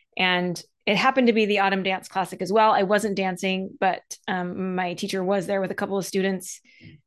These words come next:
uh, coincidentally, but I did go and watch some of the competition, which was fun. And it was fun to just be an observer.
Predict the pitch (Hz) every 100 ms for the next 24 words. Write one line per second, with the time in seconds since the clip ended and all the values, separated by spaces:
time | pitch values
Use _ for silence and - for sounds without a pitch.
0 | - 180 175 175 - - 196 196 233 262
1 | 254 254 - - - - 220 214 226 220
2 | 214 208 202 196 - 202 190 196 185 180
3 | 175 185 175 - 175 165 - _ - 165
4 | 165 170 196 196 - 247 254 233 247 -
5 | 247 254 214 220 208 214 214